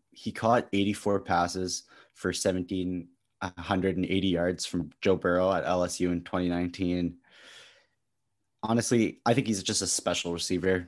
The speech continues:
He's, he's your prototypical receiver. Some of his strengths include he has a nose for the red zone, great speed, g-, generates a lot of separation,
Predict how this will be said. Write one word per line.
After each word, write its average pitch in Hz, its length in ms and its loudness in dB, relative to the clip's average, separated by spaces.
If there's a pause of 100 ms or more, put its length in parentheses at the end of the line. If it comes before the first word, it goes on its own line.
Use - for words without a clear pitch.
(120)
He's, 98 360 -4
he's 104 200 -2
your 110 100 2
prototypical 101 680 -2
receiver. 87 540 -4
Some 98 260 0
of 85 120 -2
his 87 120 0
strengths - 800 0 (240)
include 95 680 0 (1300)
he 113 120 2
has 104 100 6
a 104 80 6
nose 98 340 6
for 101 120 2
the 90 100 0
red 92 220 2
zone, 90 560 0
great 95 200 2
speed, 92 600 -2 (200)
g-, - 220 -12
generates 98 440 2
a 98 40 2
lot 95 160 6
of 87 80 0
separation, 90 1040 0